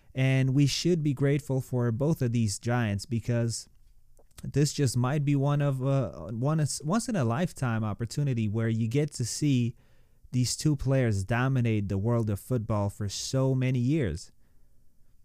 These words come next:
In terms of results, Barcelona's coming off a loss, uh,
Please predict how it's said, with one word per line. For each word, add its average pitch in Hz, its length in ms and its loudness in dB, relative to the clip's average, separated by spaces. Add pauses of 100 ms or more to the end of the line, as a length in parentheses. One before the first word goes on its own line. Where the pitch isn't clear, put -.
(180)
In 156 100 0
terms 208 440 2
of 139 360 0
results, 131 500 4
Barcelona's 147 680 0
coming 143 280 0
off 123 180 0
a 110 40 0
loss, 117 600 2
uh, 123 160 0